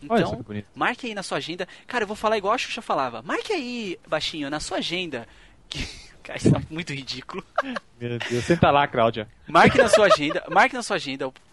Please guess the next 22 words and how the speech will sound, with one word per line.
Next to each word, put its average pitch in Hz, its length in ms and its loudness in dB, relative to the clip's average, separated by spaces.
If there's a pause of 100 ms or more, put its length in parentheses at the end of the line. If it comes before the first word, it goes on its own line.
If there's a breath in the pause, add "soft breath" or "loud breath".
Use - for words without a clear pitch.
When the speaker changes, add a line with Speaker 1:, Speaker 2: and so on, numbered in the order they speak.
Speaker 2:
o 147 160 -6
Off 202 180 0
Topic 135 340 -2
sai 123 280 -6
todo 180 200 -12
domingo 143 480 -10
a 123 140 -6
uma 131 180 -8
hora 139 200 -2
da 156 80 -8
tarde. 117 320 -10
Então, 208 360 -4
você 175 220 -6
que - 80 -10
fica - 140 -6
perguntando 139 460 -6
aí, 147 100 -4
rapaz, 160 400 -8
presta 131 300 -4
atenção 165 260 -6
no 175 80 -6
vídeo. 147 320 -2